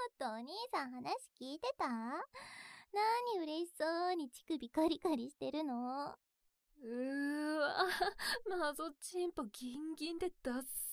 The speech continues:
Speaker 2: サ。ねえ、目の前の女の子は服着たまま冷めた目でお前のチンポ見下してるんだよ。なのに、勝手に種付けの準備始めて、バカなの？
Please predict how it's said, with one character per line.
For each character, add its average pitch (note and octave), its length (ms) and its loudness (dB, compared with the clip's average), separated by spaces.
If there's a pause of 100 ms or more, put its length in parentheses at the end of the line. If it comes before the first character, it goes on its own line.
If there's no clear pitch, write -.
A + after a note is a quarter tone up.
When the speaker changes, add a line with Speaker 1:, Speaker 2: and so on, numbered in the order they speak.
(240)
Speaker 2:
サ。 F4+ 200 6 (1400)
ね B3 520 0
え、 - 40 -20 (760)
目 B3 200 2
の C#4 160 0
前 E4 260 0
の C#4 200 -2
女 C4+ 220 -4
の C#4 140 -6
子 B3 140 -6
は A3 100 -6
服 - 280 -10
着 - 160 -20
た B3+ 120 -4
ま A#3 140 -2
ま A#3 140 -4
冷 - 180 -8
め D#4 160 -6
た C#4 100 -8
目 A#3+ 160 -4
で B3 100 -4
お G3+ 160 -2
前 A#3+ 240 0
の C#4 140 -6
チ D#4 220 -10
ン D#4 40 -10
ポ A3+ 140 -6
見 G#3 160 -4
下 - 240 -4
し - 100 -6
て D4 120 -6
る D#4 140 -6
ん E4+ 40 -12
だ D#4+ 120 -6
よ。 G#3 380 -8 (840)
な A3+ 240 4
の G3+ 180 0
に、 - 240 -10 (600)
勝 A3+ 200 -4 (140)
手 B3+ 100 -2
に B3 140 -2
種 B3 240 -2
付 B3 200 -6
け B3 40 -2
の B3 80 -2
準 B3+ 240 -4
備 G#3+ 140 -8
始 G#3+ 260 -8
め G3+ 140 -6
て、 - 280 -14 (440)
バ C4 180 0
カ F4 160 -2
な A3 100 -4
の？ A#3 220 -10